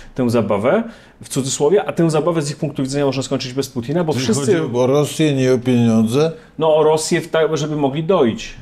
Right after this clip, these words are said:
Speaker 2: Okej.
Speaker 1: Oni, ca-, cała, cała ta ekipa, e, doi taką Rosję, jaka ona jest, czyli niezreformowaną, scentralizowaną i handlującą,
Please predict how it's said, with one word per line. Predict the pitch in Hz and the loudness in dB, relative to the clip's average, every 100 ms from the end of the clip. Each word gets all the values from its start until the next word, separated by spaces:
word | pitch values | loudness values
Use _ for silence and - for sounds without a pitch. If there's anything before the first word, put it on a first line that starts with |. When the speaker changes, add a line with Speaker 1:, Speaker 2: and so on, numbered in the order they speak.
| - | -12
Speaker 2:
Okej. | 90 90 90 | -6 -6 -4
Speaker 1:
Oni, | 135 147 | -2 -2
ca-, | 147 170 160 | -2 0 0
cała, | 151 175 160 | 0 0 0
cała | - 170 156 | 0 0 2
ta | 139 | 0
ekipa, | 123 123 117 135 151 - - - | 0 -4 -2 -2 -2 -10 -20 -6
e, | 143 | -4
doi | 151 135 147 156 | -2 2 0 0
taką | 143 - 139 | -4 -2 0
Rosję, | 135 - | 0 0
jaka | 139 139 147 | 0 2 0
ona | 160 | 2
jest, | 190 165 - | 0 0 -2
czyli | 110 | -4
niezreformowaną, | 120 143 151 151 156 156 151 156 151 | -2 -2 -4 -2 -2 -2 -2 -2 -2
scentralizowaną | - 165 - 156 139 143 147 147 147 - | -2 -4 -2 -2 -2 0 0 0 -2 -4
i | 170 | -6
handlującą, | - 151 139 139 139 139 143 135 | -2 -2 2 2 2 0 0 -2